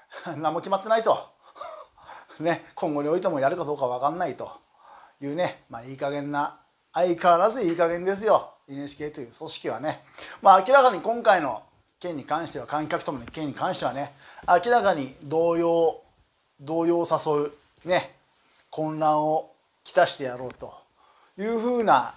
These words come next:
えー、行動としか思えません。それプラスまた何かね、何か企んでいるのか、エヌエイチケーがね。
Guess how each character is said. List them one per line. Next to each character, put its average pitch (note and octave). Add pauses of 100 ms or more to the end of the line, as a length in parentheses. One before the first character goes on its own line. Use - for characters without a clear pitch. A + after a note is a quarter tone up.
(120)
え C3
ー、 B2+
行 D3+
動 D3
と D3
し -
か A2+
思 G#3+
え A#3+
ま G#3+
せ F3+
ん。 B2 (1200)
そ -
れ A#3
プ B3
ラ B3+
ス F#3+
ま F3
た G3
何 G#3
か F3
ね、 D3 (1700)
何 F#3
か A#2+ (1160)
企 G3
ん F#3+
で C#3 (1300)
い E3+
る F3+
の F3+
か、 F#2+ (100)
エ C#3
ヌ C#3
エ C#3
イ C3
チ C3+
ケ C#3
ー -
が G#2
ね。 C#3